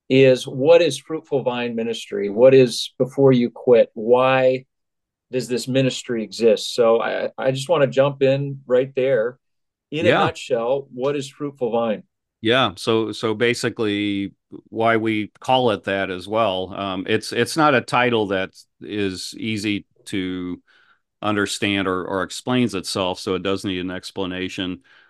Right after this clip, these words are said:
Speaker 2: Um, but it comes out of, so when I, when I started this ten years ago, um, I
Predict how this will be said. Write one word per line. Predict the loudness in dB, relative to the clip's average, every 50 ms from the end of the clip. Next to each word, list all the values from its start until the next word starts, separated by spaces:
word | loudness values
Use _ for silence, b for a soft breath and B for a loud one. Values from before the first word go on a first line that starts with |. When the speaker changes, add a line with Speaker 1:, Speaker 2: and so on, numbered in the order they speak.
| b b b -4
Speaker 2:
Um, | 0 0 2 2 0 -2 -4 -2
but | 0 0 2 2
it | 0 0
comes | 0 -2 -2 0 0
out | 2 2 4 4 2 2
of, | 0 0 -2 -4 -8
so | -6 -4 -2
when | -2 -2
I, | -2 -2 -4
when | -6 -8 -8 -8 -6
I | -6 -8
started | -8 -6 -2 0 0 0 0 -2
this | -4 -6 -8 -10
ten | -10 -10 -8 -6
years | -6 -6 -6 -8 -8 -8
ago, | -10 -10 -8 -8 -8 -8 -10 -12 -14 _ _ _ _ _ _ _ _ _ _ _ _
um, | -10 -6 -4 -2 -2 -2 -4 -4 -6 -8 -6
I | -4 -4 -2 -2 -4 -6